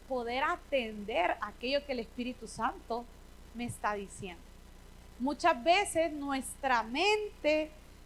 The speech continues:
está cauterizada no solamente del pecado, sino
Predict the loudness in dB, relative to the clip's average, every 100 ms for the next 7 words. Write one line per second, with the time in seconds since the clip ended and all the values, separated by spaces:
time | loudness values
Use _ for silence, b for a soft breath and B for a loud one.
0 | -4 2 2 4 6 8 10 8 2 -6
1 | -18 -18 -18 2 10 10 10 2 2 2
2 | -4 4 6 6 6 6 2 -10 -18 -14
3 | -6 -4 0 2 2 0 -6 0 0 0
4 | 0 -2 4 4 2 -2 -8 0 4 4